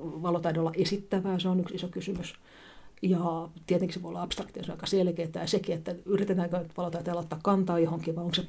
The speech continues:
puhtaasti formalistista, mitä se usein on, ja kun muotoon, muotoon keskittyvää. Et siinä on ihan aika lailla samat kysymykset kuin muissakin taiteenlajeissa.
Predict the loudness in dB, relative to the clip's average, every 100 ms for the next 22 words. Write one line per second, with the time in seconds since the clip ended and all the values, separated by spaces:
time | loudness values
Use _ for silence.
0 | -8 -8 -6 -4 -6 0 4 4 4 0
1 | 0 -2 -4 -2 -4 -4 -6 -6 0 2
2 | 2 0 -8 -20 -14 -6 2 6 6 6
3 | 2 2 -2 2 2 2 -2 -4 -4 -4
4 | -6 -6 -6 0 4 4 2 2 2 0
5 | -6 -20 _ -6 -2 0 2 2 2 2
6 | 2 0 -4 -4 -2 -2 -4 -8 -8 -6
7 | -6 -8 -6 -6